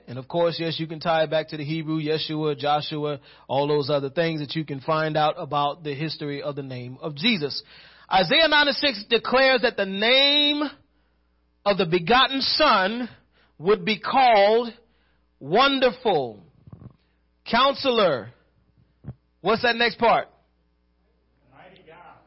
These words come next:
Speaker 1: What? The name shall be called what? His name should be called what? Uh-huh. The mighty God.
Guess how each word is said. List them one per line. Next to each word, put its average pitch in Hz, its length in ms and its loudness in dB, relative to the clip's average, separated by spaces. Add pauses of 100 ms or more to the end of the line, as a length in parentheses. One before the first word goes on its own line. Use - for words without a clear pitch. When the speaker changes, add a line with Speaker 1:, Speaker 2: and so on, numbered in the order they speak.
(160)
Speaker 1:
What? 269 840 2 (1900)
The 180 120 0
name 320 760 2 (540)
shall 240 260 0
be 202 100 0
called 262 560 4
what? 302 280 4 (400)
His 262 200 0
name 311 220 2
should 285 140 -4
be 254 80 -6
called 233 240 4
what? 311 220 4 (1200)
Uh-huh. 185 520 2 (1300)
The 175 100 0
mighty 269 500 2
God. 294 400 4